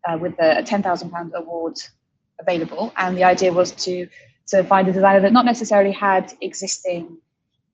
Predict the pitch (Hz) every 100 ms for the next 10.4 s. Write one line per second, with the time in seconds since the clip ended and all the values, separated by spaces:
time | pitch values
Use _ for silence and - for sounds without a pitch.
0 | - 165 151 - - - 262 - 302 311
1 | 180 165 254 - 208 180 - 180 175 -
2 | 190 170 180 165 160 156 - _ _ 180
3 | 226 214 160 - 170 - _ - 202 196
4 | 196 185 180 175 202 190 - 180 170 180
5 | 170 - - 190 156 160 _ - - -
6 | 185 175 - - 190 190 - - 160 -
7 | 165 160 - - 180 175 - 170 160 -
8 | - 170 160 - 175 240 240 240 220 214
9 | 208 208 202 - 190 180 - 175 175 175
10 | 175 160 165 160